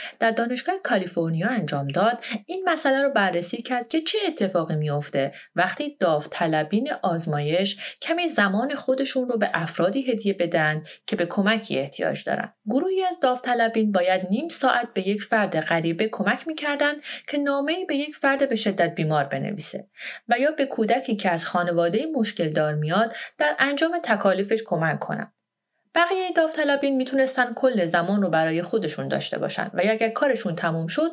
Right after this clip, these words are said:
به خونه برن. نتیجهٔ این تحقیق به این شکل بود که با اینکه داوطلبینی که زمان کمتری برای پروژه داشتن اما با این حال به افرادی کمک کرده بودن،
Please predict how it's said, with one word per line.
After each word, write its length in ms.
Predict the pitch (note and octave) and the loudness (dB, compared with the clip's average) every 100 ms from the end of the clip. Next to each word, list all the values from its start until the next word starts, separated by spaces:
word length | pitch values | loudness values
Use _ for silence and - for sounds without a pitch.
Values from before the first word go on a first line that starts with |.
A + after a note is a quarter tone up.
| - - - | -4 -12 -4
به 120 | G#3 | -2
خونه 320 | G#3+ G3+ D#3+ | 0 -2 0
برن. 380 | C#3+ C3+ - G#3 - _ - | 0 -2 -4 -8 -16 _ -4
نتیجهٔ 400 | A#3 D#4+ E4+ E4 | 0 0 0 0
این 220 | D#4+ D4+ | 0 -2
تحقیق 500 | D#4 C#4+ C#4 C#4 C4 | -2 0 2 0 0
به 80 | G3+ | -2
این 140 | G3 C4+ | 0 0
شکل 300 | - C#4 - | 0 0 0
بود 180 | C4 C4 | -2 0
که 260 | - B3 A#3 - - | 0 0 -2 -12 -2
با 60 | G3 | 0
اینکه 260 | A3 B3+ C#4 | 2 0 0
داوطلبینی 800 | G3+ F3+ - F3+ F3 G3+ A3+ - | 2 2 0 2 2 2 0 0
که 140 | D#3+ | 0
زمان 440 | D#3 E3 F3 A#3 | 2 2 2 0
کمتری 520 | C4 G3+ E3+ E3 C4 D4 | 0 0 0 2 2 4
برای 280 | G3 D#3+ | 2 0
پروژه 400 | D#3 E3 D3+ D3 | -2 -2 0 0
داشتن 500 | D3 C#3+ - D3+ D3 - - G3+ | 0 0 2 2 0 -4 -10 -2
اما 220 | A#3+ D4 E4+ | 0 2 2
با 120 | C4 | 2
این 200 | G#3 F#3+ | 2 0
حال 240 | G3 D#3 | 0 0
به 120 | D3+ - | 2 2
افرادی 420 | G3 G3 C#4+ E4+ | 2 2 2 0
کمک 300 | - F#3+ E3 | -2 -2 -2
کرده 320 | E3 D#3 D3+ | 2 2 2
بودن، 420 | D#3 D#3+ G3+ A#3 | 0 2 2 2